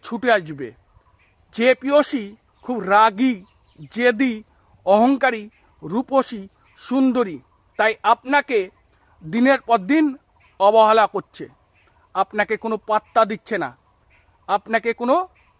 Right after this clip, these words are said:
গুরুত্ব দিচ্ছে না, আপনাকে সহ্য করতে পারছে না। অথচ দর্শক বন্ধু, এই প্রেয়সীর জন্য আপনি দিনরাত মারাত্মকভাবে কষ্ট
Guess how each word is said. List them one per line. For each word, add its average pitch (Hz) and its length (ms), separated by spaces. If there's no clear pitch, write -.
গুরুত্ব 240 480
দিচ্ছে 214 300
না, 190 160
আপনাকে 196 320
সহ্য 220 400
করতে 214 240
পারছে 180 260
না। 135 100
অথচ 294 460
দর্শক 240 520
বন্ধু, 233 240
এই 247 160
প্রেয়সীর 247 520
জন্য 247 240
আপনি 240 400
দিনরাত 233 680
মারাত্মকভাবে 214 880
কষ্ট 233 280